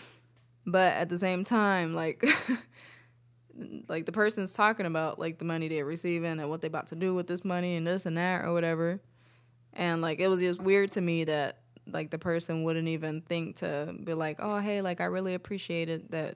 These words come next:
that, that money you gave me. Like, it really got me through that week or whatever. Like, I wanna offer you," like, if it was just, like, the same forty dollars or whatever, like,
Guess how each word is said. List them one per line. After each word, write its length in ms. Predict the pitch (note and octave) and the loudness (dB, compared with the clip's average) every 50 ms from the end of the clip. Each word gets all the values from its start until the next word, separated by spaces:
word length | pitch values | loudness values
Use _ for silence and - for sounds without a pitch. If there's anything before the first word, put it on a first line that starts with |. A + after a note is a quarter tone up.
| - D#3 | -8 -8
that, 200 | - - - - | -8 -8 -6 -8
that 160 | D3 D3+ - | -8 -6 -4
money 240 | - F#3 F#3 F3+ F3+ | -4 -2 -2 -2 -2
you 80 | F3+ F3 | -2 -2
gave 200 | F3+ F3 F3+ F3+ | -2 -2 -2 -2
me. 140 | F3+ F3 | -2 -2
Like, 180 | E3+ D#3+ C#3+ - | -2 -4 -4 -6
it 40 | - | -6
really 240 | D#3 D#3+ D#3 D#3 D#3+ | -4 -4 -4 -4 -2
got 180 | D#3 E3 D3+ G2+ | -2 -2 -4 -2
me 120 | D3+ D#3+ | -6 -6
through 200 | - D#3+ D#3+ D#3+ | -6 -4 -4 -4
that 180 | D#3 D3+ - - | -4 -4 -2 0
week 340 | F3 F3 F3 E3+ E3 E3+ | 2 2 2 2 0 -2
or 100 | E3 D#3 D#3 | -2 -4 -2
whatever. 520 | D#3 D#3+ E3 E3 D#3+ D#3+ E3 E3 E3+ F#3+ - - - - - - - - - | 0 2 2 2 2 2 0 0 0 -4 -6 -10 -10 -12 -16 -18 -20 -12 -8
Like, 240 | - D#3 D3+ C#3+ - | -4 -4 -4 -2 -2
I 40 | D#3 | -2
wanna 300 | D#3+ E3 E3 D#3+ D#3 - | -2 0 -2 -2 -4 -4
offer 260 | - - D#3+ E3 - D#3+ | -4 -4 -4 -4 -4 -6
you," 200 | E3+ E3+ E3+ F#3+ | -4 -4 -4 -4
like, 280 | - - - - - - | -4 -4 -6 -8 -8 -8
if 160 | - F3 D#3+ E3 | -8 -6 -4 -2
it 60 | E3 | -2
was 140 | E3 E3 D#3 | -2 -2 -2
just, 180 | D#3+ D#3+ D#3+ | -4 -4 -2
like, 140 | D#3+ D3+ C#3+ | -4 -6 -6
the 80 | - E3 | -4 -2
same 200 | G3 F#3+ G3+ G3 | 0 0 0 2
forty 280 | G#3 G3 F#3+ F#3+ F#3 | 2 2 2 2 4
dollars 380 | F3+ F3+ F3+ F3+ F3 F3 F3 F3+ | 6 6 6 6 6 2 2 0
or 80 | E3+ E3 | 0 0
whatever, 380 | E3+ E3+ E3+ E3 E3 E3+ E3+ | 0 0 -2 -2 0 -2 -2
like, 300 | E3+ D3+ C3+ C3+ - - | -2 -2 -4 -4 -6 -10